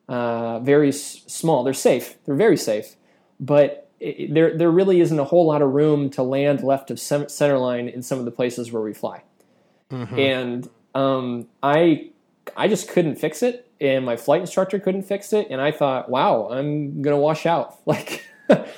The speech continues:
Speaker 1: they're gonna, you know, they're not gonna let me, let me pass. But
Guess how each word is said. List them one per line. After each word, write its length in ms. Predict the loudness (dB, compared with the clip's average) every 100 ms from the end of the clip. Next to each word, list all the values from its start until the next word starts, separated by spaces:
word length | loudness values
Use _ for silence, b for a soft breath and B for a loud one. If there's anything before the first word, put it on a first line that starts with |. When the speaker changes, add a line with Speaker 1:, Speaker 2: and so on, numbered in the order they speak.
| B B B
Speaker 1:
they're 200 | 4 6
gonna, 360 | 6 6 4 2 -14 _ _ _ _ _ _ -2
you 120 | 2
know, 160 | 2
they're 120 | 2 0
not 160 | 0
gonna 120 | 2 2
let 160 | 0
me, 360 | 0 -4 -4 -4
let 160 | -6 -6
me 100 | -8
pass. 340 | -4 -4 -4
But 300 | -2 -2 -2